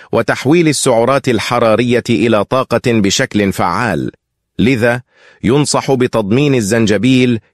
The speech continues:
كجزء من نظام غذائي متوازن لتعزيز فقدان الوزن بطريقة صحية، إضافة إلى مكافحته للفيروسات البرد والإنفلونزا وتخفيف الغثيان لدى الحوامل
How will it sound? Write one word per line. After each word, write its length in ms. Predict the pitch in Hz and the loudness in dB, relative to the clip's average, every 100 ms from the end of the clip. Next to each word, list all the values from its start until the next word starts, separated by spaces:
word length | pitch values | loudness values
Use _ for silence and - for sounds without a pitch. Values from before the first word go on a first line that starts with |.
| - | -4
كجزء 540 | 113 110 156 - 127 | -2 0 0 0 0
من 340 | 127 120 117 | 2 2 2
نظام 480 | 113 117 131 123 113 | 0 0 0 0 0
غذائي 640 | 101 113 107 104 123 120 110 | 0 0 0 0 0 0 2
متوازن 880 | 104 104 113 101 123 117 110 107 104 - - - | 2 0 2 2 2 0 0 0 -2 -6 -14 -4
لتعزيز 720 | 117 123 101 98 123 139 120 | -2 0 -2 0 0 2 0
فقدان 540 | 117 - 104 127 120 | -2 -4 -2 0 2
الوزن 500 | 107 95 117 104 113 | 2 2 0 0 0
بطريقة 760 | 107 104 98 110 113 107 107 98 | 0 0 0 0 -2 -2 0 0
صحية، 680 | - 92 - 92 76 62 - _ - | -2 -4 -4 -2 -2 -4 -8 _ -6
إضافة 420 | 123 135 190 180 160 147 | -2 0 0 -2 -2 0
إلى 380 | 143 - 120 107 | 0 0 0 2
مكافحته 960 | 101 95 101 95 113 143 - 123 113 107 | 0 0 -2 -2 -4 -4 -2 0 2 2
للفيروسات 800 | 98 90 101 92 90 131 123 110 | 0 0 0 2 0 0 -2 0
البرد 460 | 92 85 127 101 | 0 0 0 0
والإنفلونزا 1040 | 101 107 78 107 87 87 98 120 92 104 113 _ _ | 0 0 0 0 0 2 2 2 0 0 -2 _ _
وتخفيف 640 | 95 131 143 - - 190 165 | 0 0 0 -4 0 0 2
الغثيان 680 | 131 113 117 110 107 135 131 | 0 0 0 0 2 0 0
لدى 300 | 113 107 101 | 0 0 0
الحوامل 680 | 90 95 104 123 117 113 | -2 0 0 2 2 0